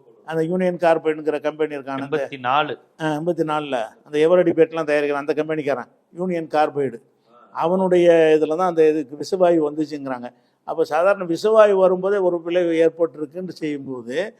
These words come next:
Speaker 1: நீ வந்து மூணு இடத்துல தாக்கிட்ட, வெற்றிகரமா தாக்கிட்டேங்கிற.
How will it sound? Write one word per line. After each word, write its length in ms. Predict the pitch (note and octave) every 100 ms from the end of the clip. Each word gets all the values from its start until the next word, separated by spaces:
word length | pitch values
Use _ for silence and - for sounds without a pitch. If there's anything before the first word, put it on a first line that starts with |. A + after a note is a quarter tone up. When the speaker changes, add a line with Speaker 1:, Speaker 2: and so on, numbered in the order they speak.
| _ _ _
Speaker 1:
நீ 220 | D3+ F3+
வந்து 320 | E3+ F3+ G#3
மூணு 320 | F3 F3+ G3
இடத்துல 300 | F3+ F3+ G#3
தாக்கிட்ட, 520 | G#3+ F3+ F3 E3+ F3+ F#3
வெற்றிகரமா 640 | F3 - C4 G#3+ A3 G#3+
தாக்கிட்டேங்கிற. 640 | F#3 E3+ E3 D#3 E3 C#3+